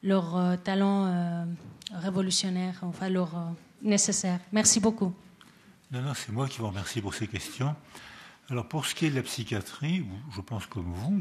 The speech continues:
Speaker 2: hein, les diagnostics psychiatriques changent selon les contextes culturels. Euh, l'homosexualité était considérée comme une perversion jusqu'en mille neuf cent soixante-quatorze, et c'est par un vote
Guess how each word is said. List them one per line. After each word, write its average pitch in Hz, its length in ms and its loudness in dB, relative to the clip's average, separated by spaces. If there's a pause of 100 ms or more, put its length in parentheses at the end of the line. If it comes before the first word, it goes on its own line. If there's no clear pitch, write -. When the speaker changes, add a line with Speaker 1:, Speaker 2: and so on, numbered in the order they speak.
Speaker 2:
hein, 107 180 -6 (560)
les 107 280 2
diagnostics 110 760 -2
psychiatriques 110 580 -2
changent 143 400 -4
selon 117 320 -2
les 104 100 -2
contextes 113 580 -4
culturels. 107 760 -2 (800)
Euh, 107 260 2
l'homosexualité 117 1040 2
était 101 220 -4
considérée 104 500 -6
comme 101 200 -6
une 92 120 -4
perversion 104 720 -4
jusqu'en 92 280 -8
mille 101 120 -4
neuf 101 160 -6
cent 107 140 -8
soixante-quatorze, 101 920 -6 (460)
et - 40 -4
c'est 123 140 0
par 98 220 -4
un 92 120 -4
vote 139 440 0